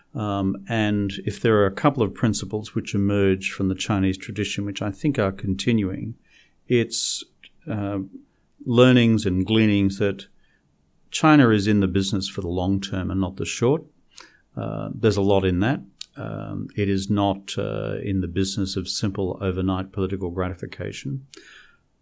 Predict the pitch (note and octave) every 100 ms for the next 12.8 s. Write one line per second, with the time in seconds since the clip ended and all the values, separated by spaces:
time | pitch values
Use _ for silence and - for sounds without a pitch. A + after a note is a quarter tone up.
0 | _ C3+ C3+ - A3 G#3+ B2+ F#2+ F#2 G2+
1 | B2+ C#3 A2+ A2 G#2+ G#2 G2+ A2 G#2+ -
2 | A2 G2+ - B2+ G#2 G2 G2+ G2+ G2+ G2+
3 | F#2 F2+ F2+ _ _ - G#2 G2+ F#2+ G2+
4 | G#2+ G#2 G2 F#2+ - A2+ G2 - - G2
5 | - - G2 F#2 - G#2 F#2 F#2+ F#2+ F#2+
6 | _ _ _ _ - - C#3+ F#2 D#2+ F#2+
7 | - A#2+ A2 B3+ - F#2+ F#2 - F#2+ -
8 | G#1+ F#2+ F2+ - G#2+ - - - - -
9 | _ _ _ B2 G2 F#2+ - G#2 F#2 F2+
10 | F2+ G2 G2+ F#2+ - G#2+ G2+ G#2+ G2 F#2+
11 | F#2+ F2 - G2 F2+ - G2 - G#2 G2+
12 | F#2+ F#2 F2 - F#2+ F#2+ F#2+ F#2+